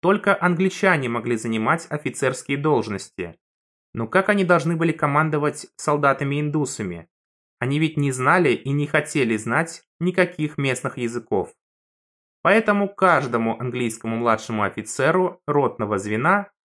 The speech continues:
второй лейтенант, первый лейтенант, капитан, назначался помощник из числа индусов. Фактически, индусы-то и командовали взводами и ротами,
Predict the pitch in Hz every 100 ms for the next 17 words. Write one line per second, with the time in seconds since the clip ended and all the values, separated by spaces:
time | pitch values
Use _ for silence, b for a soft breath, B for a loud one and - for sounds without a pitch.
0 | _ _ _ 175 170 160 156 160 156 156
1 | 156 151 151 - 156 147 143 139 147 143
2 | 139 139 139 131 135 131 127 139 _ _
3 | _ _ 123 120 123 113 196 214 214 185
4 | 160 143 151 156 - 151 - 160 - 156
5 | 151 123 113 113 117 117 101 90 - _
6 | _ _ _ _ _ _ _ _ _ _
7 | 139 - 220 214 - - 98 95 - 123
8 | 139 220 208 180 185 180 185 190 214 156
9 | 143 131 117 120 131 139 135 131 127 139
10 | 143 123 110 95 90